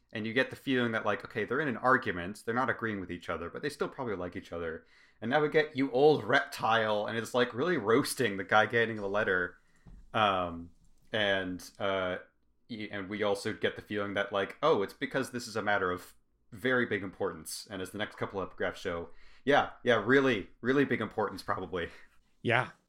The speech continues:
Speaker 2: this is, uh, this is an important issue, and, uh, the, the beginning of the letter, like, again, reading it a chapter at a time obviously kind of distracts things from there, but, uh,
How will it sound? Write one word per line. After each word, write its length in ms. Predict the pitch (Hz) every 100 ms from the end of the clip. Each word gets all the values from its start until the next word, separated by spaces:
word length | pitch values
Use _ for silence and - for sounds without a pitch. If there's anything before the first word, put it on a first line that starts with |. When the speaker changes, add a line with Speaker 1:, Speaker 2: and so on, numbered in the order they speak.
| _ -
Speaker 2:
this 220 | 135 -
is, 180 | 143 143
uh, 320 | 143 135 127 - _ _ _ _ _ _ _
this 220 | 135 170 226
is 120 | 196
an 60 |
important 380 | 220 185 214 202
issue, 420 | 214 - 113 95 - - -
and, 360 | 123 120 113
uh, 180 | 123 120
the, 360 | 113 127 127 123 135
the 160 | 139 135
beginning 380 | 151 165 165
of 80 | 151
the 60 | 135
letter, 480 | 135 131 123 120 - - _ _
like, 140 | 190 185
again, 420 | 160 139 113 120
reading 280 | 147 156 135
it 120 | -
a 80 | 143
chapter 400 | - 143 120 127
at 60 | 110
a 60 |
time 400 | - 135 113 110 113
obviously 400 | 107 113 107 104
kind 160 | 104
of 100 | 101
distracts 580 | 95 - 120 107 - - _ _
things 280 | - 110 107
from 180 | 117 101
there, 360 | 98 101 107 - _ _ _ _ -
but, 260 | 117 - 123
uh, 180 | 107